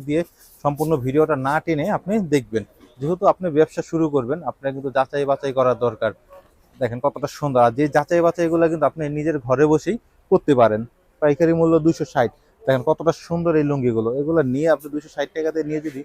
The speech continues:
খুচরা বাজারে একশো, একশো বিশ টাকা যদি লাভ করে বিক্রি করেন, কোনো সমস্যা হবে না। আর যারা পাইকারি বিক্রি করেন, তারা কিন্তু সীমিত লাভে বিশ ত্রিশ টাকা per piece লাভ করে কিন্তু পাইকারিতেও সেল করতে পারবেন। এখন যে লুঙ্গিটা দেখাবো,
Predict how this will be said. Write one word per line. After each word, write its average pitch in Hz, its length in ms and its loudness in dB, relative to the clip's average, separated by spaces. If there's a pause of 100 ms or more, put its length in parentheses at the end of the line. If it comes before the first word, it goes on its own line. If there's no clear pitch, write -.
(360)
খুচরা 160 340 -2
বাজারে 156 280 4 (160)
একশো, - 280 -4
একশো - 220 -12
বিশ 160 100 -4 (120)
টাকা 156 180 0 (140)
যদি 147 160 -4 (180)
লাভ 143 120 6 (120)
করে 160 140 2 (120)
বিক্রি 156 240 -8
করেন, 143 200 0
কোনো 151 100 -2 (160)
সমস্যা 135 320 -2
হবে 110 140 0
না। 110 40 -6 (340)
আর 117 120 -4
যারা 139 240 2
পাইকারি 165 300 2 (100)
বিক্রি 190 200 -2
করেন, 160 180 4
তারা 156 180 6
কিন্তু 160 160 -4 (100)
সীমিত 165 360 -8
লাভে 135 200 0
বিশ 143 140 -8
ত্রিশ 147 260 -12
টাকা 147 160 0 (100)
per 143 160 4
piece 143 200 -18
লাভ 139 140 2
করে 143 140 -2
কিন্তু 143 200 -8
পাইকারিতেও 151 440 -2 (400)
সেল 170 220 6
করতে 143 280 0
পারবেন। 113 260 4 (340)
এখন 175 220 2 (100)
যে 180 60 6 (120)
লুঙ্গিটা 143 340 4
দেখাবো, 107 280 -2